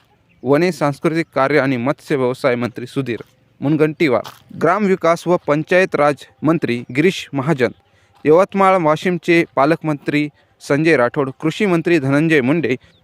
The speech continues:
गृहनिर्माण, इतर मागास बहुजन कल्याण मंत्री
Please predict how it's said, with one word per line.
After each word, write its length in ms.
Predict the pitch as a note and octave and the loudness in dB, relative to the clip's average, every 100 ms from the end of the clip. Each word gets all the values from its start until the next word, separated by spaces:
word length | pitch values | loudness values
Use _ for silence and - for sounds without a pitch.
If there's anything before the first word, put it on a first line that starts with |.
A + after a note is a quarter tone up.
| _ - | _ -10
गृहनिर्माण, 640 | B2+ F#3+ F#3 C3+ A2+ A2+ A2 _ | 0 2 4 2 2 -2 -4 _
इतर 280 | C3 - F#3 | -4 2 2
मागास 500 | D3 B2+ C3+ D#3+ - - - | 4 2 0 -2 -4 -18 -2
बहुजन 360 | C3+ C#3 D#3 | 0 2 -2
कल्याण 360 | C#3+ C3 C3 C3 | 0 0 0 0
मंत्री 380 | B2 B2+ B2+ | -2 -4 -6